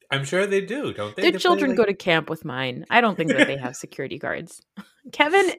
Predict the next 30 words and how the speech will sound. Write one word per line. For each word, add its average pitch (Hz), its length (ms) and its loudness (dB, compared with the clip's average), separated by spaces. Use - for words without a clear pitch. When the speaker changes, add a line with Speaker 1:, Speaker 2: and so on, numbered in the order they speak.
Speaker 1:
That's - 160 -8
Speaker 2:
we've 294 240 2
Speaker 1:
true. - 60 -10
Speaker 2:
seen 415 260 -2
Kevin 233 340 2
at 208 140 -2
Party 208 300 2
City 185 280 -2
and 160 100 -2
Target, 135 420 -2
okay? 170 380 2
Like, 180 380 -2
what 320 140 6
are - 20 10
you 381 100 10
even 381 140 6
doing 269 260 6
at 339 40 4
Speaker 1:
Like, 381 60 0
Speaker 2:
Party 180 200 4
City? 147 400 -8
Speaker 1:
I 220 100 8
like 285 220 10
how 233 220 10
every 151 420 2
Jonas 135 460 2
Brothers 123 560 2
discussion 117 840 -4
just, 113 420 -4
uh, 123 140 -4